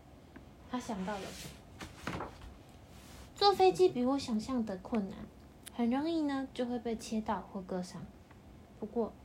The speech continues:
一天又一天，我不断的尝试，不断的尝试。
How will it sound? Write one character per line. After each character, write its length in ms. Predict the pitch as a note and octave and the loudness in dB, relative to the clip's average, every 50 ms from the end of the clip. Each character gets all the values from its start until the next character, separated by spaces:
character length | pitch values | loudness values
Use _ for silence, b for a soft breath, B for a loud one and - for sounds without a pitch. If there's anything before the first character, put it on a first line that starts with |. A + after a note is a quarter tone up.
| - - | -12 -4
一 200 | - D#4+ D#4+ D4+ | 0 2 4 4
天 260 | C4 - B3+ B3 A#3+ | 4 2 2 2 4
又 140 | A#3+ B3+ A#3+ | 4 4 4
一 80 | A#3+ A#3 | 2 2
天， 240 | A3 B3 A#3+ A3+ A3+ B B B B | 2 0 0 0 -2 B B B B
我 100 | - G#3 | -6 -6
不 380 | G#3 - - B3 B3 B3+ D4+ | -6 -2 0 2 2 2 2
断 200 | D#4+ - A#4+ A#4 | 4 4 4 4
的 120 | G4+ F4 C#4 | 6 4 2
尝 260 | B3 B3+ B3 G#3+ G#3+ | 2 2 2 2 2
试， 280 | G#3+ - C4 A#3+ A3 G#3+ - - - - - - | 2 2 2 0 0 0 -4 -14 -18 -20 -12 -4
不 240 | - G#3 G3+ G3 G3 | -4 -2 -2 -2 -2
断 200 | F#3 G#3+ A3+ A3 | 0 2 4 4
的 60 | G#3+ | 2
尝 260 | F#3+ - - G#3 F#3 F#3 | 2 0 -4 -4 -4 -4
试。 200 | F3+ - G#3 | -4 -4 -6